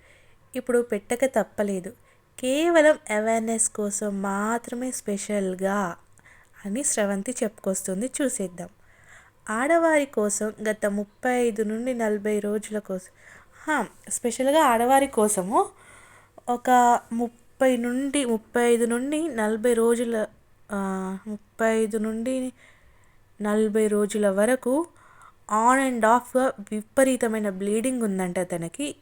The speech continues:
రకరకాల మెడిసిన్ వాడాను, డాక్టర్ని డైరెక్ట్గా వెళ్ళి కన్సల్ట్ చేసే టైం లేక స్కానింగ్ చేపించుకోలేదు.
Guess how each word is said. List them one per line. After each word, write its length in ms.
రకరకాల 680
మెడిసిన్ 560
వాడాను, 680
డాక్టర్ని 600
డైరెక్ట్గా 720
వెళ్ళి 640
కన్సల్ట్ 500
చేసే 280
టైం 500
లేక 640
స్కానింగ్ 640
చేపించుకోలేదు. 920